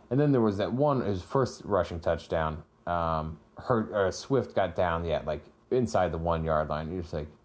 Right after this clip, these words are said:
Motherfucker. I hope there's a penalty or some sort of false start. Otherwise, that's six.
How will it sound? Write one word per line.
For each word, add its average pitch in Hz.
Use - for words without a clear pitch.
Motherfucker. 92
I 120
hope 107
there's 92
a 85
penalty 85
or 80
some 98
sort 95
of 90
false 87
start. 80
Otherwise, 95
that's 92
six. -